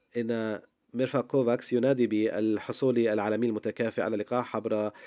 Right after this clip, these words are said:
التوزيع المنصف لملايين الجرعات حول العالم، وجهود لتخفيض الآثار السلبية للجائحة من قبل الدول الأغنى، حث الدول على التوافق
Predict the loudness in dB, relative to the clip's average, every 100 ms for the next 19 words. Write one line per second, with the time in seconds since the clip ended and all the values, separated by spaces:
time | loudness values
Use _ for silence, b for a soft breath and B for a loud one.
0 | B -6 -2 0 4 4 6 2 0 0
1 | -2 0 0 -2 -4 -2 -2 -2 0 0
2 | -2 -4 -4 -2 2 4 4 4 2 0
3 | 0 -2 -2 -2 -4 -4 -4 -2 0 0
4 | -2 -4 _ _ b b b b b 0
5 | 2 6 6 6 6 4 4 0 0 2
6 | 2 2 0 0 0 -2 -2 0 2 4
7 | 2 0 -2 -2 -2 -2 -2 0 0 0
8 | -4 -2 0 0 0 -2 -2 -4 -4 -8
9 | -10 -6 -6 -2 -2 -4 b b b b
10 | _ _ _ _ _ _ _ _ _ _
11 | _ _ _ _ _ _ _ _ _ _
12 | -4 2 4 6 6 4 2 2 2 -2
13 | -2 0 0